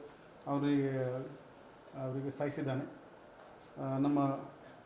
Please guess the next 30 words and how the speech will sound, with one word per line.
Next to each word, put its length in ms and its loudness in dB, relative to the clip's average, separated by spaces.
ಡಿ 100 4
ಸಿ 160 4
ಪಿ 180 8
law 240 10
and 80 8
order 260 10
ನೇತೃತ್ವದಲ್ಲಿ 800 4
ಈ 40 0
ತಂಡ 260 4
ತುಂಬ 360 4
ಒಳ್ಳೆ 380 4
ಕೆಲಸ 240 0
ಮಾಡಿದರೆ 420 4
ಐದು 280 2
ಗಂಟೆ 240 6
ಒಳಗಡೆ 600 4
ಈ 40 2
ಆರೋಪಿ 320 4
ನಮಗೆ 520 4
ಸಿಕ್ಕಿದ್ದಾನೆ. 460 4
ಇದರಲ್ಲಿ 340 12
ಟೆಕ್ನಿಕಲ್ 800 10
ಎವ್-, 320 8
ಆ, 340 4
ಡಿಜಿಟಲ್ 380 10
ಎವಿಡೆನ್ಸ್ 480 8
ಮತ್ತು 260 2
ಬಯಾಲಜಿಕಲ್ 580 4
ಎವಿಡೆನ್ಸ್ 380 2
ಬಳಸ್ಕೊಂಡು, 540 2